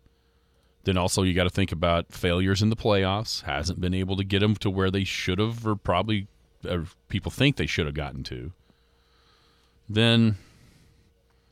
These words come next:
are you gonna hitch your wagon to that financially and, and for those years? And I think they've made the decision no.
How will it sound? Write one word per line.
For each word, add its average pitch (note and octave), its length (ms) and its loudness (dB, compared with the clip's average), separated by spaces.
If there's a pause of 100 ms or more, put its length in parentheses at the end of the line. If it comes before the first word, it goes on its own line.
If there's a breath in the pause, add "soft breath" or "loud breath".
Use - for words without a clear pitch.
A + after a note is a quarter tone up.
(840)
are G#2+ 100 2
you A#2 140 4
gonna A#2+ 220 8
hitch A#2 200 4
your B2+ 120 4
wagon B2+ 520 4 (560)
to C3+ 140 6
that B2 220 4
financially C3 720 2
and, A#2+ 180 2
and A2+ 180 4
for B2+ 140 2
those A#2+ 220 2
years? - 400 -6 (1200)
And F2 300 0
I D2 160 -4
think G#2 380 -4
they've F#2 220 0
made F#2 200 0
the F2+ 80 -2
decision F#2+ 640 0
no. - 340 -4